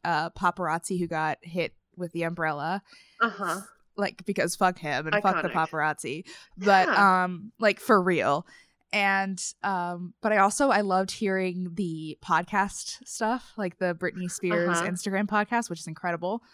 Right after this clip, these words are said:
Speaker 1: And I love that they were, like, they were the ones that got, like, the information and, like, really dropped the bomb. Like, hell yeah, podcasters, do it.
Speaker 2: Hell yeah.
Speaker 1: That's, like, my
Speaker 2: Yeah.
Speaker 1: dream is to, like, get some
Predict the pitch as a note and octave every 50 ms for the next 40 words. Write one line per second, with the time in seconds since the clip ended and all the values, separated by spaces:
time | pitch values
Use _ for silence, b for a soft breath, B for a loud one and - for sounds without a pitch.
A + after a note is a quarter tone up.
0 | b b b b b b - F#3 F#3+ F#3 F#3 F#3 F3+ E3+ G3 F#3+ F#3 - F3+ E3+
1 | F3 F#3 F#3 E3+ E3+ E3+ E3+ - E3 - _ _ _ _ - F#3+ G#3 G3+ G3+ G3+
2 | G#3 F#3+ G3 F#3 F3+ F3 F3 F3+ F#3 F3+ D#3+ E3+ - E3+ D3 - - F3 E3 D#3
3 | - - E3+ E3+ - - F3+ F3 - F#3+ F3 F3+ E3 D#3+ E3+ - - F#3 D3+ E3+
4 | E3 D#3+ D#3 C#3+ D#3+ E3 E3 C#3 D3+ D#3+ E3 - E3 C#3 D3 - - D#3+ - E3
5 | E3 D#3+ E3 D#3+ E3+ D#3+ D#3 - D3+ F#3 F3 F3 F3+ E3+ D3 C#3+ C#3+ D3+ D#3 -
6 | E3 D#3 D#3 - - D#3+ - E3+ - - D#3 D#3+ E3 E3 - - _ F#3 F3+ E3
7 | B2+ B2+ B2 - - b b b b b b b b b b b - B3+ C#4+ D4
8 | D#4 C4 F3+ D#3 - - G#3+ G#3 - C#4 C4 - B3+ B3+ A#3+ G#3 F3+ G3+ F#3+ G3
9 | F#3+ F3+ D#3+ D#3 D#3+ E3 - - G#3 F#3+ F3+ E3+ D#3+ - F#3 F3+ F3 - - -
10 | G3+ F3+ -